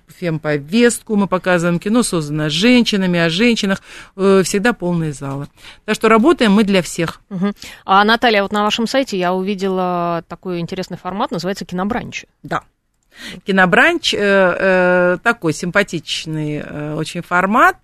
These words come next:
Speaker 1: э,
Speaker 2: И
Speaker 1: такой
Speaker 2: смотрю, в Москино «Звезда» как раз, четвертого
Speaker 1: Да,
Speaker 2: по
Speaker 1: это
Speaker 2: двадцать пятое
Speaker 1: Москино «Звезда»,
Speaker 2: сентября.
Speaker 1: это такой маркетинговый ход,
Speaker 2: Мгм.
Speaker 1: а, где мы показываем классику шестидесятых, семидесятых, там «Римские каникулы» или там «Завтрак у Тиффани»,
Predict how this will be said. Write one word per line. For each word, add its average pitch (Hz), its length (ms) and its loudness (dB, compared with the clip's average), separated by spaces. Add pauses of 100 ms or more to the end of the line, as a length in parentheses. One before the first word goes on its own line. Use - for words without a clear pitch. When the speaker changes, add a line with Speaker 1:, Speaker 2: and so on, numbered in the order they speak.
Speaker 1:
э, 165 680 -2
Speaker 2:
И - 20 0
Speaker 1:
такой - 20 -2
Speaker 2:
смотрю, 233 480 4
в - 20 4
Москино 233 460 2
«Звезда» 220 400 -2
как - 200 -20
раз, - 200 -18
четвертого - 260 -8 (120)
Speaker 1:
Да, 151 40 4
Speaker 2:
по 160 60 4
Speaker 1:
это - 80 -6
Speaker 2:
двадцать 190 220 -2
пятое 170 120 -6
Speaker 1:
Москино 190 140 0
«Звезда», 202 300 0
Speaker 2:
сентября. 320 120 6
Speaker 1:
это 233 140 -2
такой 202 200 -2
маркетинговый 160 720 -2
ход, 190 200 -6
Speaker 2:
Мгм. 185 200 -4 (240)
Speaker 1:
а, 196 200 2
где 220 100 2
мы 247 100 6
показываем 175 680 2
классику 165 420 -2
шестидесятых, 151 500 -8
семидесятых, 196 1120 0
там 156 200 -8
«Римские 165 400 -6
каникулы» 160 1120 -2
или 139 140 -8
там 135 320 -10
«Завтрак 147 380 -10 (120)
у - 40 -20 (120)
Тиффани», 202 680 -2